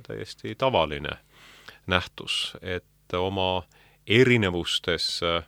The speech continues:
ei pea me olema siis üksteise suhtes, äh, mitte kuidagi pahased või, või pahatahtlikud. Äh,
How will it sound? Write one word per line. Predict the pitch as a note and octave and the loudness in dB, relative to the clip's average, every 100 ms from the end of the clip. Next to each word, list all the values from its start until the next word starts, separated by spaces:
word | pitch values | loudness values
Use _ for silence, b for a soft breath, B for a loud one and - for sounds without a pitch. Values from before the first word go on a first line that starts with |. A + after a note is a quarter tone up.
| _ b b b b b _ - - | _ b b b b b _ -20 -10
ei | F2 F2 | -4 -2
pea | G2+ G2 | 2 2
me | F#2+ | 2
olema | G2 G#2+ F#2 F2+ | 2 2 2 0
siis | F2+ G2 F2+ - - | -2 -2 -2 -2 0
üksteise | F#2+ G#2 - F#2 | -2 -2 -6 -6
suhtes, | F2+ A2+ - - F#2+ - - G2 | -4 -6 -8 -6 -4 -4 -4 -2
äh, | F#2+ F#2+ | -2 -2
mitte | G2 G#2+ - G2+ | -4 -8 -6 -6
kuidagi | G2+ G2+ G2 G#2 G2+ G2 b b b | -4 -6 -6 -6 -6 -8 b b b
pahased | B2 D#3 A#2+ - F2 D#2+ | 4 8 6 6 0 -2
või, | E2 F2 E2+ D#2+ | -4 -2 -2 -2
või | F2 | 2
pahatahtlikud. | C#3+ D#3+ D3 G2+ - - E2 - E2 - B B B B - | 6 6 6 4 0 -4 -10 -8 -12 -12 B B B B -14
Äh, | D2 D2+ | -10 -8